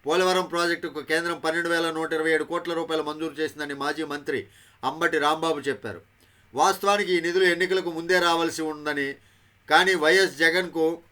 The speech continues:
ఆ క్రెడిట్ దక్కుతుందన్న దురుద్దేశంతో అప్పట్లో చంద్రబాబు అడ్డుకొన్నారని చెప్పారు.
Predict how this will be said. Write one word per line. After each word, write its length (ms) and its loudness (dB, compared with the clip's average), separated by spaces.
ఆ 120 2
క్రెడిట్ 460 2
దక్కుతుందన్న 840 -2
దురుద్దేశంతో 680 -2
అప్పట్లో 420 0
చంద్రబాబు 840 -2
అడ్డుకొన్నారని 800 -2
చెప్పారు. 460 -6